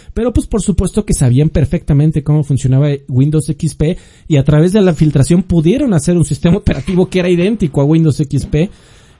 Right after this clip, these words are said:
Eh, pero sí, eh, Ma-, Microsoft sí se armó de valor y, y dijo, eh, a través de, de medios legales,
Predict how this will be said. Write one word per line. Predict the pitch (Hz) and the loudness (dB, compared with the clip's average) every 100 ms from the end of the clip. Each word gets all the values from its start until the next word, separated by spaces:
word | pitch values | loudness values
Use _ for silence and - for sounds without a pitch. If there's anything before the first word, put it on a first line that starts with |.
| - | -2
Eh, | 151 151 143 147 151 156 156 165 - _ _ _ _ _ _ _ - | 2 2 2 2 2 2 2 0 -6 _ _ _ _ _ _ _ -4
pero | 233 254 247 254 | 0 2 2 0
sí, | - - 233 240 240 _ _ _ | -4 -2 2 2 0 _ _ _
eh, | 202 | -6
Ma-, | 190 208 220 | -2 0 2
Microsoft | 214 233 - 233 240 - | 0 0 0 -2 -2 -4
sí | 226 | -2
se | 208 208 | 0 2
armó | 180 185 | 2 2
de | 185 | 2
valor | 139 131 165 180 | 2 4 4 2
y, | 156 | 2
y | 135 | 2
dijo, | 135 156 - 175 160 131 135 | 2 0 2 2 2 -4 -10
eh, | - 127 127 123 | -2 0 0 0
a | 131 | 0
través | 139 139 165 | 0 2 2
de, | 180 175 | 0 0
de | 135 127 | 0 2
medios | 143 175 170 | 2 2 2
legales, | 135 123 131 180 269 - | 0 0 0 -2 -6 -14